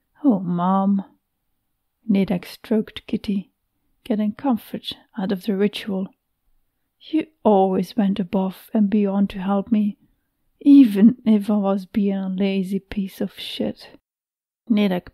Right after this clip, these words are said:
pushed through the will to go to bed and examined the sheets of paper on the desk, but Tut seemed to have been busy ordering them. From what she could see,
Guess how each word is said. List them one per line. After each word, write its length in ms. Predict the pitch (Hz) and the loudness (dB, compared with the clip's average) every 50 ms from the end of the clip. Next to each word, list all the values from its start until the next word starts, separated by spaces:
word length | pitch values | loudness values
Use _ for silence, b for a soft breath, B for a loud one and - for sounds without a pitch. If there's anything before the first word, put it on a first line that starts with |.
| _ | _
pushed 320 | - - 247 233 - - _ _ _ _ | 0 0 0 0 -2 -12 _ _ _ _
through 460 | - - - 226 220 220 220 185 202 - | -6 0 2 2 2 2 0 -4 -6 -4
the 140 | - 208 202 | -2 0 0
will 360 | 208 202 240 208 208 208 202 180 _ _ | 2 2 2 2 2 0 -4 -4 _ _
to 100 | - 240 | -10 -4
go 220 | - 247 208 208 | 0 2 0 0
to 180 | 214 - 233 214 | 0 -2 -4 -4
bed 400 | 190 - 196 190 214 190 202 175 - _ _ _ _ _ _ _ _ _ | 0 0 2 2 2 0 -4 -8 -10 _ _ _ _ _ _ _ _ _
and 180 | - 226 214 214 | 0 0 0 0
examined 720 | 208 - - - 247 226 214 180 180 170 170 - - 180 _ | 0 -4 -2 2 2 4 4 2 0 -2 -4 -6 -10 -12 _
the 100 | - 208 | -6 -6
sheets 460 | - - - 247 220 208 196 - - | -6 -4 -2 -2 -2 -2 -2 -4 -8
of 200 | - 202 - _ | -8 -8 -8 _
paper 420 | - 214 202 180 - - 208 180 - _ _ _ | -8 -6 -6 -6 -6 -6 -8 -8 -10 _ _ _
on 160 | - 233 220 185 | 0 2 2 2
the 80 | - | 0
desk, 520 | 180 - 185 180 190 - - - _ _ _ _ _ _ _ _ _ _ _ _ _ _ _ _ | -2 -4 -4 -4 -4 -8 -14 -20 _ _ _ _ _ _ _ _ _ _ _ _ _ _ _ _
but 220 | - 226 - _ | -10 -10 -10 _
Tut 260 | - 277 277 262 - | -4 -2 -2 -2 -4
seemed 480 | - - - - - 302 311 294 - - | -14 -20 -16 -6 -4 0 0 0 -2 -4
to 80 | 220 | -8
have 260 | 185 151 208 208 190 - | -8 -4 -6 -6 -4 -2
been 240 | 196 190 180 170 165 | -2 -2 -2 -2 0
busy 420 | 180 226 240 196 208 170 - - _ | 2 2 2 2 0 -4 -6 -6 _
ordering 520 | - - 240 247 240 214 196 160 147 175 185 | 0 2 2 2 0 -2 -10 -12 -12 -12 -12
them. 240 | - 214 196 147 - - _ _ _ _ _ _ _ _ _ _ _ _ _ _ _ _ _ _ _ | -10 -10 -12 -12 -14 -18 _ _ _ _ _ _ _ _ _ _ _ _ _ _ _ _ _ _ _
From 320 | - - - 254 262 240 208 | -18 0 6 8 8 8 8
what 180 | 214 220 214 | 6 4 2
she 140 | - - 226 | 2 -2 -2
could 220 | - - 208 - - | -2 -2 -4 -4 -6
see, 460 | - - 208 202 202 196 196 - | -6 -2 0 0 0 -2 -4 -10